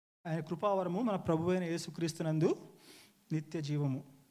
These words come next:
ఈరోజు మొట్టమొదటి విషయము నేను జ్ఞాపకం చేయ-, చేయాలనుకుంటున్న విషయం ఏంటంటే, సిలువను గూర్చిన వార్త అంటే మొట్టమొదటిగా ఏంటంటే, పాపులమైన మనల్ని రక్షించడానికి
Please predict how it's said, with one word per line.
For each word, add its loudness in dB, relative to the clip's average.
ఈరోజు 4
మొట్టమొదటి -2
విషయము -2
నేను -2
జ్ఞాపకం -2
చేయ-, 0
చేయాలనుకుంటున్న -2
విషయం -2
ఏంటంటే, -4
సిలువను -4
గూర్చిన -6
వార్త -2
అంటే -2
మొట్టమొదటిగా 0
ఏంటంటే, -4
పాపులమైన 2
మనల్ని 0
రక్షించడానికి -2